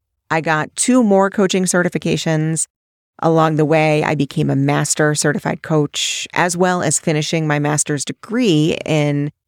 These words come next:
uh, the University in Human Development and Early Childhood Disorders. I published two books of my own on mindset and chronic illness. One is called Stop Carrying the Weight of Your M S,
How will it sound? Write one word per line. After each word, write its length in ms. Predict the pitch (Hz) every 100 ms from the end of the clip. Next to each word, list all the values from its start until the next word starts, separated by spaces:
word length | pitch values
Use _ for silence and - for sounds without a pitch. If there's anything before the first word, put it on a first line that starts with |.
| _ _ -
uh, 300 | 151 143 143
the 100 | 147
University 640 | 151 170 233 180 156 151
in 240 | - 151
Human 300 | 147 175 156
Development 580 | 143 143 139 139 135 190
and 140 | 147 135
Early 220 | 135 139
Childhood 340 | - 139 143
Disorders. 560 | 135 139 135 135 202 - _ _ _ _ _ _ _ _ _ _ -
I 180 | 156 185
published 480 | 214 185 180 - -
two 180 | 240
books 280 | 226 220 -
of 100 | 208
my 180 | 170 165
own 340 | - 151 220 - _ _ _ _ -
on 180 | 151 151
mindset 520 | 147 151 - 190 247
and 120 | 160 147
chronic 360 | - 156 156
illness. 500 | 147 139 196 - - _ _ _ _ _ -
One 400 | 151 151 160 240
is 220 | - 185
called 400 | - - 151 147
Stop 340 | - 165 185 -
Carrying 440 | - 165 165 175
the 100 | 170
Weight 240 | 151 156 -
of 120 | 160
Your 180 | 151 147
M 200 | 139 143
S, 340 | 269 - -